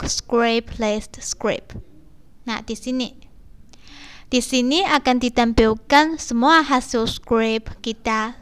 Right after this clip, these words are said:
script dari marketplace ya. Anda dapat filter berdasarkan marketplace, misalnya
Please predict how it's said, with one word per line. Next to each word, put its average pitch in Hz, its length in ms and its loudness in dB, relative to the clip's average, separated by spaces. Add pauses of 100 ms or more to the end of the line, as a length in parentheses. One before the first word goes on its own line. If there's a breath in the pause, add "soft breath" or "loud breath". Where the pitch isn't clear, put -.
(240)
script 262 560 -4
dari 214 240 -4
marketplace 214 800 -4
ya. - 160 -12 (1400 soft breath)
Anda 226 320 -4
dapat 294 640 2
filter 226 560 -4 (240)
berdasarkan 233 1040 -2
marketplace, 220 800 -4
misalnya 226 640 -4